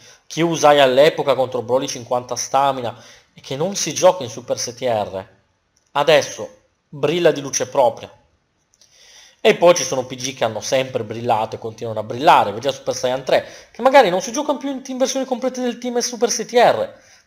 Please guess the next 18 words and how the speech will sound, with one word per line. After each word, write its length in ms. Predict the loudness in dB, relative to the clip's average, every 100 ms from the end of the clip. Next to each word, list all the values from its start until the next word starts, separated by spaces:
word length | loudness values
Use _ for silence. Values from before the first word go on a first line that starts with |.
| _ 2
ma 120 | 6
ora 180 | 6 6
sono 220 | 0 -4
quasi 320 | 4 4 4
più 100 | -4
importanti 480 | -6 -2 0 0 -2
di 80 | -6
Goku 220 | -6 -6
Super 220 | -10 -8
Saiyan 260 | -6 -6 4
quattro 300 | 4 4 -2
e 20 |
di 80 | -6
Goku 300 | -6 -6 _
Kid 320 | -14 -10 -12
Super 260 | -10 -8
Saiyan 320 | -6 -6 -6 -2
tre, 380 | 0 0 -4